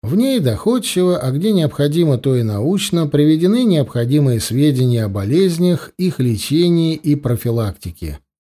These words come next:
В аудиокниге вы услышите поучительные примеры из моей многолетней практики, а также мои рецепты приготовления блюд и напитков.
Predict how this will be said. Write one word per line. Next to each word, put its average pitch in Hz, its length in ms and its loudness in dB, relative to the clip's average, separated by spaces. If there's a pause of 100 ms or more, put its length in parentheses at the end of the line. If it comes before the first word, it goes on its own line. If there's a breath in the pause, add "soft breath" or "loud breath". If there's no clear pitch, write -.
(640)
В 107 100 -4
аудиокниге 165 920 2
вы 127 120 2
услышите 131 600 0
поучительные 117 800 -2
примеры 143 580 2
из 123 120 0
моей 170 360 2
многолетней 139 720 2
практики, 120 680 -2
а 101 140 -2
также 156 560 -2
мои 202 300 2
рецепты 156 560 0
приготовления 120 920 0
блюд 120 380 0
и 127 40 0
напитков. 104 840 -4